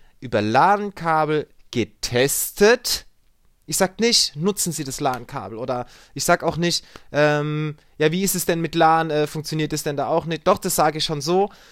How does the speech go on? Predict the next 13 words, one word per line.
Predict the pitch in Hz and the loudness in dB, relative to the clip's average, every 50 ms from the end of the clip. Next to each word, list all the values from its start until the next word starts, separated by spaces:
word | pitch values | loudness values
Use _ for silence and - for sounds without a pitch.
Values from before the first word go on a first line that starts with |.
| - _ _ | -20 _ _
ähm, | - 147 156 160 160 165 165 | -2 2 2 2 2 0 0
aber | - 156 147 151 156 156 147 - - - _ _ _ - - - | -2 0 2 4 4 4 2 0 -4 -14 _ _ _ -20 -20 -12
ich | - 127 - | -8 -6 -2
sag | - 147 135 - _ | -2 -2 -2 -2 _
zum | - - 139 120 | -8 -8 -8 -8
Großteil | - - 160 180 226 233 - - 226 220 214 190 | -4 0 2 2 2 2 0 -2 0 0 0 2
immer, | 196 190 180 180 180 180 175 - _ _ _ _ _ _ | 0 0 2 0 0 0 -2 -6 _ _ _ _ _ _
„Haben | - 143 151 160 151 156 | 2 4 4 4 4 0
Sie | 147 - 156 | -4 -6 -6
denn | 143 135 131 127 | -6 -6 -6 -6
schon | - 139 120 | -6 -6 -4
mal | 120 117 113 | -4 -4 -4
getestet, | - 113 110 - _ _ - - 156 151 151 - - - - - 226 233 - - - - | -6 -8 -10 -10 _ _ -6 -2 -2 0 0 -2 -6 -6 -2 0 0 0 -2 -6 -14 -20